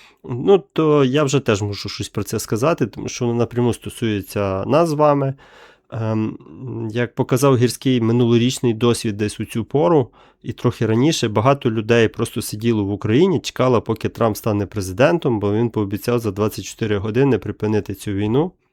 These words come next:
З тих пір минув рік. Він все ще не припинив. І, ем, зараз, е, ось ці всі речі, які відбуваються, вони зовсім не про те.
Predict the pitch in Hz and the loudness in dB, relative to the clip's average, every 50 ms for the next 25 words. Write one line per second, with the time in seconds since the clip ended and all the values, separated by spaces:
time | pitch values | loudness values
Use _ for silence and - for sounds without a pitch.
0 | _ _ _ _ _ _ _ _ _ _ _ _ - - - - - - - 139 | _ _ _ _ _ _ _ _ _ _ _ _ -20 -20 -12 -10 -8 -4 -2 0
1 | 135 135 - - 139 131 120 113 113 117 113 110 104 110 170 208 - - _ _ | -2 0 0 2 4 4 4 2 0 0 0 0 0 0 -2 -2 -4 -10 _ _
2 | _ - - - - - - - - _ _ _ _ _ _ _ _ _ _ _ | _ -20 -18 -16 -16 -16 -16 -18 -20 _ _ _ _ _ _ _ _ _ _ _
3 | _ _ - - 135 139 139 135 - - 127 131 - - - 113 107 104 113 123 | _ _ -4 2 4 4 4 4 2 0 0 0 0 0 0 0 2 2 2 2
4 | 131 - 139 143 139 - 156 151 156 165 170 170 165 160 - - - _ - 139 | 2 0 0 -2 0 0 0 2 2 4 2 2 2 0 -2 -6 -10 _ -8 -6
5 | 127 123 123 127 123 113 113 110 104 - _ - - - - - - - _ _ | -4 -2 0 2 2 4 2 2 0 -4 _ -20 -20 -20 -20 -20 -20 -20 _ _
6 | _ _ - 135 120 117 113 113 110 98 - - - - _ - 123 117 98 107 | _ _ -6 -4 -2 0 0 0 -2 -4 -6 -8 -14 -16 _ -6 -6 -4 0 2
7 | 143 175 196 214 214 196 175 139 131 - - 135 - - - - 131 123 117 - | 4 4 4 4 4 2 0 0 -4 -6 -8 -10 -10 -10 -12 -10 -8 -8 -8 -8
8 | - - - 135 131 - - - 156 151 139 143 - - 139 139 143 143 139 - | -8 -4 -4 -4 -4 -4 -2 0 2 2 2 0 0 0 2 4 6 4 4 4
9 | - 131 120 - - 135 127 127 123 120 123 123 123 135 131 127 123 113 110 107 | 0 -2 -2 -2 0 0 0 0 0 0 -2 0 2 4 4 6 6 4 2 2
10 | - - 117 127 156 180 175 147 170 170 156 139 - 147 123 123 127 123 - 131 | 0 -2 0 2 2 2 2 4 2 2 0 2 2 2 2 2 2 2 0 -2
11 | 123 - - - - 92 | -4 -4 -6 -8 -10 -10